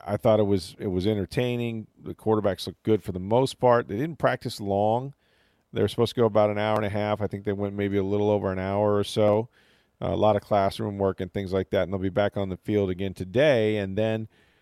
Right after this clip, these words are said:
uh, we head to the N F L draft on Thursday, and the Bucs with the fifth overall pick. So it's an exciting time of the year. If you're a football fan, if you're a Bucs fan,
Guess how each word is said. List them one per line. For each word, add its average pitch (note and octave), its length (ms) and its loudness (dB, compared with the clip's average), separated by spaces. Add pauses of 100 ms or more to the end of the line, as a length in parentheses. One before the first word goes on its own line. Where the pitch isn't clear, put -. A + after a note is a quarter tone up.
(220)
uh, - 80 -6
we A2 280 0
head A2 300 0
to G#2 280 0
the G2+ 140 0
N G#2 80 0
F G2+ 120 -4
L G2+ 140 4
draft G2+ 400 0
on F2+ 200 -4
Thursday, A2+ 680 2
and G2 100 -4
the F#2 60 -4
Bucs G2+ 360 0
with G2 120 -4
the F2 60 -10
fifth - 300 -2
overall F#2+ 380 2
pick. - 320 -4
So E2+ 320 0 (440)
it's - 240 -4
an G2+ 120 -2
exciting B2+ 500 0
time B2 240 0
of A#2+ 80 -4
the A#2 60 -4
year. A#2 420 0
If G2+ 220 -6
you're G2 200 0
a F2 60 -4
football B2 400 2
fan, A#2 320 -2
if G2+ 120 -6
you're F#2 160 -2
a D#2 60 -6
Bucs A2 360 0
fan, G#2 380 -4